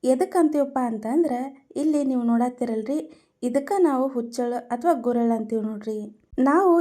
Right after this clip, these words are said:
ಇವತ್ ನಿಮಗ್ ಮಾಡಿ ತೋರ್ಸಾತಿರುವಂತಹ ಚಟ್ನಿ ಗುರೆಳ್ಳು ಚಟ್ನಿ ನೋಡ್ರಿ. ಹಂಗಾದ್ರ ಇದನ್ನ ಮಾಡೋದ್ ಹೆಂಗ ನೋಡ್ಕೊಂಡ್ ಬರೋಣ ಬರ್ರಿ. ಮೊದ್ಲಿಗೆ ನಾವಿಲ್ಲಿ ಸ್ಟವ್ ಆನ್ ಮಾಡ್ಕೊಂಡು ಒಂದ್ ಕಡಾಯಿ ಇಟ್ಕೊಂಡೀವ್ರಿ. ಈ ಕಡಾಯಿ ಸ್ವಲ್ಪ ಬಿಸಿ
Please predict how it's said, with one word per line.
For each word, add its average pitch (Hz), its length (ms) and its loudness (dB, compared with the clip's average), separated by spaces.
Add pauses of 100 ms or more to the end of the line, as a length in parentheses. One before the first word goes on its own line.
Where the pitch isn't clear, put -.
(140)
ಇವತ್ 269 260 4
ನಿಮಗ್ 254 280 2
ಮಾಡಿ 285 260 0
ತೋರ್ಸಾತಿರುವಂತಹ 240 760 0 (140)
ಚಟ್ನಿ 285 320 2 (480)
ಗುರೆಳ್ಳು 285 360 4
ಚಟ್ನಿ 226 260 -4 (100)
ನೋಡ್ರಿ. 208 320 -6 (400)
ಹಂಗಾದ್ರ 330 420 6
ಇದನ್ನ 311 240 6 (180)
ಮಾಡೋದ್ 247 400 -2
ಹೆಂಗ 262 180 2 (400)
ನೋಡ್ಕೊಂಡ್ 339 380 2
ಬರೋಣ 240 320 2
ಬರ್ರಿ. 226 240 0 (580)
ಮೊದ್ಲಿಗೆ 349 460 2
ನಾವಿಲ್ಲಿ 302 440 6
ಸ್ಟವ್ 277 240 4
ಆನ್ 285 160 2
ಮಾಡ್ಕೊಂಡು 233 460 0
ಒಂದ್ 262 220 0
ಕಡಾಯಿ 226 260 0
ಇಟ್ಕೊಂಡೀವ್ರಿ. 214 600 -2 (460)
ಈ 311 40 0 (100)
ಕಡಾಯಿ 311 380 2 (140)
ಸ್ವಲ್ಪ 311 400 0 (140)
ಬಿಸಿ 226 240 -4